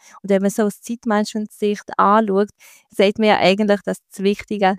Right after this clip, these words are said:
zuerst so kommt und das am meisten Einfluss hat. Und das geht dann manchmal unter, wenn man ständig E-Mails beantwortet. Und für das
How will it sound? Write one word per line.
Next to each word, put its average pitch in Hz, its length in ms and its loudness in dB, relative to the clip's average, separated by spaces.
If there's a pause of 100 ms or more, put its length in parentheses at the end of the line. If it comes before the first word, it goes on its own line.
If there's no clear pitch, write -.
zuerst 190 480 0
so 190 200 0
kommt 170 420 0
und 180 140 -6
das 185 160 -4
am 175 180 -2
meisten 180 380 0
Einfluss 185 500 -4
hat. 185 240 0
Und - 140 -10
das 196 160 -6
geht 185 200 0
dann 185 120 -2
manchmal 185 480 -4
unter, 190 240 -4
wenn 180 140 -2
man 175 100 -4
ständig 180 420 -6
E-Mails 180 400 -6
beantwortet. - 920 -8
Und 185 200 -8
für - 100 -16
das 196 240 2